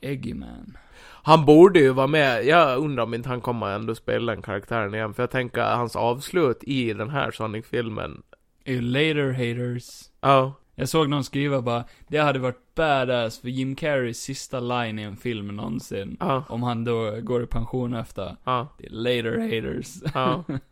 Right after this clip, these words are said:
Speaker 1: Snyggt.
Speaker 2: Jag tror ändå inte att han, jag tror ändå att han bara skämtar ändå, alltså.
Speaker 1: Kanske. Ja, vi får se. Han kan ju ta mindre filmroller. Alltså,
Speaker 2: Ja.
Speaker 1: så här,
Speaker 2: Ja,
Speaker 1: han
Speaker 2: jag
Speaker 1: tar
Speaker 2: vet.
Speaker 1: väl kanske Passion Project, så.
Speaker 2: Ja, kanske.
Speaker 1: Ja. Och han verkar ju älska Sonic, så.
Speaker 2: Ja.
Speaker 1: Han vill väl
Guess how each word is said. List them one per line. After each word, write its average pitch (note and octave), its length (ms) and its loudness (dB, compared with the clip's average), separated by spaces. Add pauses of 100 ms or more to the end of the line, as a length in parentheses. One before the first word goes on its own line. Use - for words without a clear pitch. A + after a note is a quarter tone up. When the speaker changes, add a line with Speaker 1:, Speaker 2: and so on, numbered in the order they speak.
(580)
Speaker 1:
Snyggt. - 440 -16
Speaker 2:
Jag A2+ 160 -6
tror A2 140 -6
ändå G2+ 200 -8
inte G2+ 180 -10
att G#2 80 -14
han, G#2+ 260 -10
jag G#2 120 -10
tror G2 260 -6
ändå E2 140 -10
att E2 120 -10
han D#2+ 160 -10
bara E2+ 100 -8
skämtar - 460 -10
ändå, F2 240 -10
alltså. A#1+ 300 -14 (100)
Speaker 1:
Kanske. - 320 -16 (300)
Ja, A#2 140 -6
vi C3+ 120 -8
får C#3 120 -10
se. D3+ 100 -2
Han D3 240 0
kan D3 240 0
ju C#3+ 80 -4
ta C#3+ 160 -6
mindre D3 560 -4
filmroller. D2+ 580 -10
Alltså, A#2 260 -10
Speaker 2:
Ja. - 60 -14
Speaker 1:
så C3 60 -4
här, B2 160 -4
Speaker 2:
Ja, - 140 -8 (280)
Speaker 1:
han C#3 80 -4
Speaker 2:
jag C#3+ 80 -2
Speaker 1:
tar C#3+ 100 0
Speaker 2:
vet. C#3+ 80 2
Speaker 1:
väl C#3 80 -2
kanske C3+ 260 -4
Passion C3+ 340 -6
Project, - 480 -14
så. - 120 -18 (220)
Speaker 2:
Ja, C3 200 -12
kanske. - 340 -16 (600)
Speaker 1:
Ja. - 60 -10
Och C#3+ 160 0
han C#3+ 260 -2
verkar C3+ 260 -4
ju C#3 60 -2
älska D3+ 260 -8
Sonic, F3 380 -10
så. - 220 -12 (160)
Speaker 2:
Ja. C3+ 200 -12 (180)
Speaker 1:
Han C3+ 140 -8
vill C3+ 160 -2
väl B2+ 320 -8